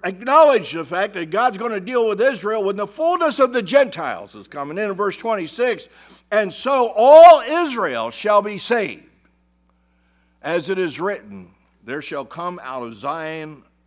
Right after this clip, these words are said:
the deliverer, and shall turn away ungodliness from Jacob." You know what Israel needs? They need to turn to their Messiah. They need to turn to Jesus Christ. You know what America needs?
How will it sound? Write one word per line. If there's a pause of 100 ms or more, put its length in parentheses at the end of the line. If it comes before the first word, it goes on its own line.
the
deliverer, (840)
and
shall
turn
away (180)
ungodliness
from
Jacob." (680)
You
know
what
Israel
needs? (600)
They
need
to
turn
to
their
Messiah. (880)
They
need
to
turn
to
Jesus
Christ.
You
know
what
America
needs?